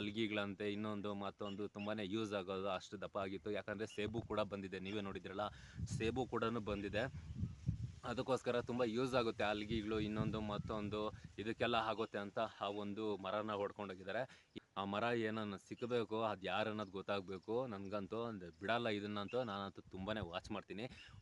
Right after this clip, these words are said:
ಒಟ್ನಲ್ಲಿ ನಮ್ಮೂರವರೋ ಅಥವಾ ಬೇರೆ ಊರವರೋ, ಪಕ್ಕದ ಊರವರೋ, ಯಾವ ಊರವರೋ ಗೊತ್ತಿಲ್ಲ, ನೋಡೋಣ. ಆದಷ್ಟು ತುಂಬ ಸರ್ಚ್ ಮಾಡ್ತೀನಿ, ತುಂಬ ಸಿಕ್ಬೇಕು ಏನಾದ್ರು ಅವ್ರು ನನ್ ಕೈಗೆ. ಅಂದ್ರೆ ಮಕ್-,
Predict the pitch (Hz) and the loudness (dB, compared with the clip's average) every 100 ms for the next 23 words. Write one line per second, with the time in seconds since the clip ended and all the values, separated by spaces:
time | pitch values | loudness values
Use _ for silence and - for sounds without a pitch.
0 | 101 101 123 123 127 95 92 113 123 127 | -4 0 0 2 0 0 -2 2 4 4
1 | 120 123 117 104 92 90 110 117 113 110 | 4 4 4 2 -2 0 2 4 2 2
2 | 107 113 - 92 - 107 107 104 101 101 | 2 0 -4 -8 -4 -2 0 2 2 2
3 | 107 82 92 107 101 104 110 90 - - | 0 -2 0 0 0 0 -2 -4 -8 -4
4 | 98 90 107 92 110 120 101 90 98 101 | -2 0 0 0 4 4 4 0 0 0
5 | 107 - - - 92 104 104 - 107 101 | -2 -2 -6 -6 -4 -2 -4 -4 -6 -4
6 | 113 110 104 104 117 123 - 101 101 98 | 0 0 0 -2 -4 -4 -6 -6 -4 -6
7 | - 127 110 120 113 117 107 101 101 95 | 0 2 2 2 0 0 -2 -2 -4 -8
8 | 104 107 104 135 - - - - - _ | -4 -2 -2 -4 -6 -18 -20 -20 -20 _
9 | 98 117 123 107 95 - | -2 2 0 0 -6 -6